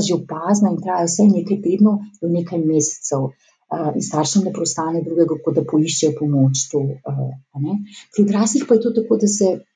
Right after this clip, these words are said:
ponavadi zdravnika obiščejo šele, ko je stanje za njih res nevzdržno, ko se panični napadi začnejo pojavljati pogosteje in z bolj neprijetnimi simptomi. Sami pri sebi lahko motnjo prepoznamo tako, da so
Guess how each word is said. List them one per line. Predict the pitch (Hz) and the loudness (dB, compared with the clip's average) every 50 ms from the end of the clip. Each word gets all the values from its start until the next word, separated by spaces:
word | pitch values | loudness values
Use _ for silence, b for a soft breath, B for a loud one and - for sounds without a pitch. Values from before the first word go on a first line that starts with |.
| _ _ | _ _
ponavadi | - 208 202 202 202 185 196 220 202 185 | 0 2 4 4 4 2 2 2 2 0
zdravnika | - 180 190 180 202 220 - 196 175 | 0 0 2 4 4 4 4 2 -2
obiščejo | 160 175 208 202 202 196 180 170 165 | 2 0 0 2 2 2 2 2 2
šele, | - 185 175 175 170 | 2 0 -2 -2 0
ko | 170 170 | 0 0
je | 165 - | 0 0
stanje | - - 170 175 180 196 196 180 170 | -2 -4 -4 -2 2 2 2 2 0
za | 147 151 170 | -2 -2 -2
njih | 170 185 190 190 196 - - - - 190 | 0 2 0 0 0 -4 -6 -4 -2 -2
res | 185 180 - - | 0 0 0 2
nevzdržno, | 156 151 147 131 135 131 117 110 127 135 135 139 135 - | 2 4 4 2 2 -2 -2 -4 -2 -2 -2 -4 -4 -6
ko | 165 165 | -8 -8
se | - 156 - | -8 -10 -6
panični | - 147 151 175 - - 214 202 202 | -4 -4 -4 -2 0 2 2 2 2
napadi | 175 - - - - 208 208 202 165 | 2 -4 -6 -8 -6 0 0 0 0
začnejo | 151 - - - 160 170 175 170 - | 0 -4 -6 -6 -4 -6 -6 -8 -6
pojavljati | 165 156 147 147 151 175 190 185 - _ | -6 -4 -4 -4 -4 -4 -6 -8 -10 _
pogosteje | - 147 143 147 139 - - 214 202 196 175 160 B B B B B B B - 175 | -18 -12 -8 -8 -8 -2 2 4 4 4 4 0 B B B B B B B -4 -2
in | 170 160 | -2 0
z | 147 143 147 | -2 -2 0
bolj | 170 170 170 156 147 | 2 2 2 2 0
neprijetnimi | 135 - - - - - - - - - 156 151 147 135 | -2 -4 -6 -8 -10 -10 -10 -12 -10 -8 -6 -4 -4 -4
simptomi. | - - 139 139 - - 147 143 135 127 123 131 131 B B B B B B | -2 -4 -4 -2 0 0 2 4 4 4 2 0 -2 B B B B B B
Sami | - - 180 180 185 208 220 220 | -8 -4 0 4 6 6 6 4
pri | 214 - | 2 -2
sebi | - - 165 170 180 208 190 | 0 2 2 4 4 4 2
lahko | 190 - - 214 | 2 0 2 2
motnjo | 202 147 139 139 - 202 - | 2 2 2 0 0 -2 0
prepoznamo | - - - 165 160 170 175 185 196 214 208 | 0 0 -2 -2 -2 0 0 2 2 2 2
tako, | 180 - - - 202 175 | 0 -6 -2 -4 -2 -2
da | 175 170 | -2 0
so | - 175 170 | 2 2 2